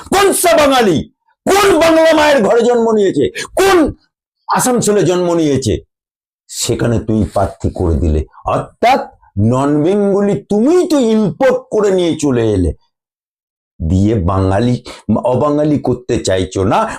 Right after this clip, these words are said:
বাংলা দরদি ছাব্বিশ হাজার ছেলের চাকরি চলে গেল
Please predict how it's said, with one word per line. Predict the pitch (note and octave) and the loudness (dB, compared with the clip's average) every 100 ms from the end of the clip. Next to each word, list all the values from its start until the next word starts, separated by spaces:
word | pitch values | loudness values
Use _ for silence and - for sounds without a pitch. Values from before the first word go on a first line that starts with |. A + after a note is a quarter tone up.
| F#2 | -2
বাংলা | B2 B2 A#2+ C#3+ F#3 | 0 0 0 2 0
দরদি | G#2 C3 C#3+ G3 D4 - - - | 0 2 2 2 2 0 -6 -2
ছাব্বিশ | D#4+ - F4+ F#4 C4 - | -2 0 0 2 2 0
হাজার | G3+ F3 B2+ _ _ _ | 0 0 -2 _ _ _
ছেলের | - - A#2 A2 - | -8 -2 -2 -2 -4
চাকরি | A#2+ - G2+ F#2 | -6 -4 -6 -4
চলে | G2+ F2+ | -2 0
গেল | E2+ D#2 | 0 0